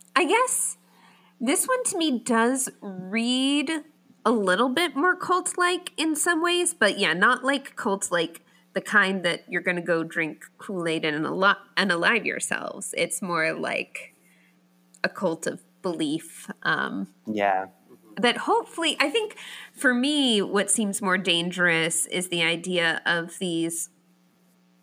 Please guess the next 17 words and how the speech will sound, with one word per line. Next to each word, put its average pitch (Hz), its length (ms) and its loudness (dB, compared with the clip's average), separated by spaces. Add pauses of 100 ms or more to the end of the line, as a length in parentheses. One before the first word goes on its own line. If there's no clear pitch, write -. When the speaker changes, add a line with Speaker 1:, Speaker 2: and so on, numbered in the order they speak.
(120)
Speaker 1:
um, 180 480 0 (440)
ideas 190 640 0
kind 190 240 0
of 180 120 -6
getting 175 280 0
more 175 420 0
support - 720 0 (160)
behind 240 360 4
them 285 280 2 (500)
and, 180 560 0
like, 180 300 0
getting 208 220 0
to 202 140 -2
a 175 60 0
place - 460 -4
where 165 440 2
that 170 300 0